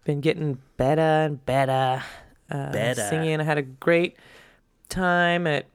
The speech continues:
Speaker 1: a New Year's party I went to. Um, yeah, I'm got my office all set up with my new computer, my
Speaker 2: Mm-hmm.
Speaker 1: new microphone, and my, um,
Speaker 2: Mm.
Speaker 1: you know, leftist propaganda on the wall that says,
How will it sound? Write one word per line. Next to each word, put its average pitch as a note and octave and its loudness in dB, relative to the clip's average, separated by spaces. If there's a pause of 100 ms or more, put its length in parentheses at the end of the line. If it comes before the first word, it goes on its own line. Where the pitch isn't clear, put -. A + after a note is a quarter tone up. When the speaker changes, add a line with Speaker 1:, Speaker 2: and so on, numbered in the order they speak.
(220)
Speaker 1:
a C#3+ -4
New F#3 2
Year's G#3 4
party F#3+ 4
I F3+ 6
went F3+ 0
to. E3+ 2 (420)
Um, C3+ -6 (180)
yeah, F3 0
I'm D3 -4 (280)
got F#3 0
my D3 -4 (100)
office F#3+ 4
all F#3+ 6
set F#3 4
up F3+ 6
with D#3 -4
my C#3+ -2
new G3 4
computer, F3 4
my C#3+ 4
Speaker 2:
Mm-hmm. D3 -2
Speaker 1:
new G3+ 6
microphone, E3+ 4
and D3+ 2
my, D3 4 (440)
um, D3 2 (220)
Speaker 2:
Mm. C4+ 4
Speaker 1:
you D#3+ 4
know, C#3+ 4
leftist E3 4
propaganda F3 6
on E3+ 6
the E3+ 4
wall D3+ 8
that E3+ 0
says, D#3+ 4